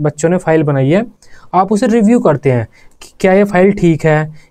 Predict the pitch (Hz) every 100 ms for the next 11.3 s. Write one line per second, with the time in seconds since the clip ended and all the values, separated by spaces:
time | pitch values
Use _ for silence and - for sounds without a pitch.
0 | - 180 190 202 202 170 190 196 180 190
1 | 190 165 175 175 185 190 196 175 196 165
2 | 139 143 180 214 226 - 165 202 151 135
3 | 135 180 175 196 202 202 160 156 165 180
4 | 175 160 160 160 196 202 - _ 202 -
5 | 240 247 247 180 139 131 123 - - -
6 | - 175 190 202 220 208 202 175 190 220
7 | 196 180 - 165 156 - 170 175 208 247
8 | 247 _ - - - - - 160 151 170
9 | 170 151 165 175 156 165 160 156 160 160
10 | 165 202 202 156 160 151 190 190 175 127
11 | 113 104